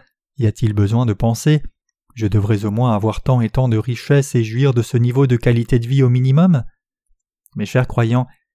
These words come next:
si vous suivez seulement votre chair, vous ne pouvez pas servir la justice du Seigneur. Comment pourriez-vous marcher avec le Seigneur si vous voulez seulement vous occuper de vous-même, alors que cela rendra votre cœur mal à l'aise et tourmenté ? Cela s'applique à votre relation avec vos frères et sœurs aussi.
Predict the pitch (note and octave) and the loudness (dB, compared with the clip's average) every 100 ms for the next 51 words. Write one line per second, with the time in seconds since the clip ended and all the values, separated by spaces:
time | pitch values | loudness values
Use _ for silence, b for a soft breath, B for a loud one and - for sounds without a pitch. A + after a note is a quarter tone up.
0 | _ _ - C#3 C#3 C#3 D3 C#3+ D3 - | _ _ -8 -2 0 0 -2 0 0 2
1 | C#3 D#3 D3 C#3 C3+ - D#3 F3 D3+ C3+ | 2 4 2 0 -2 0 0 2 2 2
2 | C3 C#3 C3+ C#3 C3+ D3 D3+ C3+ C#3 D3 | 2 0 -2 -2 -2 0 0 0 0 0
3 | A#2 A#2+ - E3 D3 C3 - A2 A2+ A#2 | 0 -2 -6 -6 -4 -4 -2 0 0 0
4 | C#3 C3+ - _ _ _ _ _ _ _ | 0 -2 -6 _ _ _ _ _ _ _
5 | _ - A2 G#2 - A2 G#2 G#2+ C3 A2 | _ 0 0 0 -2 -4 -2 0 0 -2
6 | - C#3+ C3 G#2 - G#2+ - B2 D3 C#3 | -2 0 2 2 -2 -4 0 2 2 0
7 | - A2+ A2 A#2 B2 - B2+ C#3+ C#3+ C3+ | -4 -4 -2 0 0 0 0 2 0 0
8 | C3 - C3+ D3 C3 B2+ C3+ D3 D#3 b | -2 -2 -2 2 2 2 2 4 2 b
9 | b b b - G#2+ G2+ - G#2 A#2 B2 | b b b -4 -2 -2 -4 -4 0 2
10 | B2 A2 A#2 B2+ A2+ A#2+ - A2+ G#2+ B2 | 2 2 2 0 -2 -4 -2 0 0 0
11 | B2 A#2 C3 A#2+ - B2+ C3 - E3+ - | 0 0 0 -2 -2 0 0 0 0 -2
12 | - _ _ _ _ _ _ _ - - | -8 _ _ _ _ _ _ _ -6 2
13 | F#3+ F3+ C3+ - G3 C#3 A2+ A2 A#2+ B2+ | 2 2 0 0 0 2 2 2 0 2
14 | C3 B2 - E3 A2+ G#2 A2+ - D#3+ C3 | 2 0 2 4 4 2 -2 -2 -2 -2
15 | G#2+ D#3 C3+ G#2 - D#3+ | -2 0 0 -2 0 2